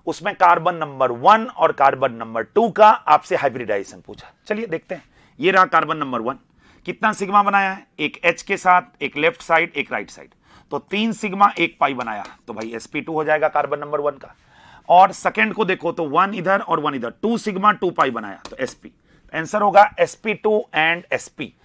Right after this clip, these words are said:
तो एसपी टू and एसपी, ये आसान सा क्वेश्चन था आपको, आपके लिए क्वेश्चन नंबर, अ, जो ये है, अ, सिक्सटी सिक्स, उसका करेक्ट आंसर हो जाएगा अब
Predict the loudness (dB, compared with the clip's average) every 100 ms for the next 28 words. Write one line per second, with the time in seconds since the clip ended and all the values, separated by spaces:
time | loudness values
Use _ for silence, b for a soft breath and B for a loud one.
0 | b -6 -6 -4 -8 -4 -2 2 0 0
1 | -8 -10 -8 -4 -2 -2 -4 -4 -4 -6
2 | -2 0 0 0 0 0 b b b b
3 | b b -4 -4 -2 -2 0 -2 -4 -4
4 | -4 -6 -8 -4 -2 -2 -2 -4 -4 -2
5 | -2 -2 -4 -4 -2 -2 -6 -12 -10 -8
6 | -8 -8 -6 -2 2 2 2 -4 -4 -8
7 | -6 -6 -2 0 0